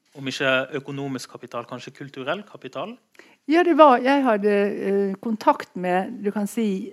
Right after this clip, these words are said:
Speaker 2: du kan kjenne igjen Amalie Skrams tradisjoner i min oppvekst på en måte. Kan, kjenner du Am-, Amalie Skram?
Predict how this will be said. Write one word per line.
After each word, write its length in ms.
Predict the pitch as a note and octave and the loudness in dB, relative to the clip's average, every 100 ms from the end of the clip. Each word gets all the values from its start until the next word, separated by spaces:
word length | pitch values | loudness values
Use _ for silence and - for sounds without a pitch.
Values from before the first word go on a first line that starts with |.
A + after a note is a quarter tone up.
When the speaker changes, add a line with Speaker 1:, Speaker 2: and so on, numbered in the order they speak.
| _ | _
Speaker 2:
du 120 | F#3+ | -12
kan 200 | G3+ G#3 | -6 -4
kjenne 240 | G3+ G#3 G#3+ | 0 0 2
igjen 260 | A3 F#3+ | 2 0
Amalie 420 | - F3 E3+ F#3 F#3+ | -2 -2 -2 -2 -4
Skrams 520 | - A3 F#3+ D3 - | -2 0 0 -2 -8
tradisjoner 680 | C3 F3+ - G#3+ D#3 C3 - _ _ _ _ _ - | -8 -6 -4 -2 -2 -4 -8 _ _ _ _ _ -6
i 80 | F3+ | -2
min 220 | F3+ D#3+ | 0 -2
oppvekst 340 | D3+ F#3+ F#3 | -4 -8 -8
på 80 | E3 | -8
en 80 | C#3 | -8
måte. 240 | - - - _ _ _ _ _ _ _ _ _ _ _ - | -10 -16 -20 _ _ _ _ _ _ _ _ _ _ _ -4
Kan, 160 | G#3+ | -2
kjenner 240 | G#3 G#3 A3 | 2 2 4
du 80 | G#3+ | 2
Am-, 180 | F#3 - | 0 -2
Amalie 380 | F#3 F#3 E3+ F3 | -4 -2 -4 -4
Skram? 240 | - A#3+ | -4 -4